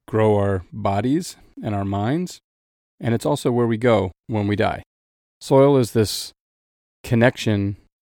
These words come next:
to all things. It's the foundation of life. And it's the most important aspect of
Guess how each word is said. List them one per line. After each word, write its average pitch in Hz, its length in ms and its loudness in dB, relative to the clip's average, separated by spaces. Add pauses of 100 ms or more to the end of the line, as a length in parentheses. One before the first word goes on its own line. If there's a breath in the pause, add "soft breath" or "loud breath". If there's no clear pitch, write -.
(220)
to 104 540 0 (580)
all 120 200 2
things. - 500 -4 (260)
It's - 120 -20
the 117 80 -6
foundation 120 560 0
of 107 80 -4
life. 123 400 -2 (580)
And 107 420 0
it's 104 180 -6
the 120 60 -4
most 110 240 0
important 117 460 0
aspect 107 600 -2
of 101 440 -2